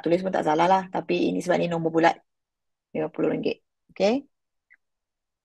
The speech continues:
Seterusnya yang ini, dia nak cari indeks harga bagi kesemua empat bahan mentah pada dua ribu lima belas berasaskan dua ribu lapan. Ha, tapi yang ini dia tengok.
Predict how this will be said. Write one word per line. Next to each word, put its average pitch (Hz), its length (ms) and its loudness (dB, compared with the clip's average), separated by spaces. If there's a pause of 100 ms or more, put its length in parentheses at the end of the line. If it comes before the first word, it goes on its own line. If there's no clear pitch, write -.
(140)
Seterusnya 196 640 2
yang 196 240 6
ini, 262 240 2
dia 220 160 2
nak 214 160 -2
cari 196 240 4
indeks 196 240 -2
harga 196 400 2
bagi 190 240 -2
kesemua 196 640 -2
empat - 160 2
bahan 180 220 4 (100)
mentah 240 240 -4
pada 185 160 0
dua 175 240 -4
ribu 175 160 -6
lima 165 240 -4
belas 156 320 4 (400)
berasaskan 202 960 4
dua 185 240 -4
ribu 190 400 -4 (160)
lapan. - 960 -4 (640)
Ha, - 160 2
tapi 233 560 0
yang 202 80 0
ini 202 320 -4
dia 214 80 2
tengok. 196 400 0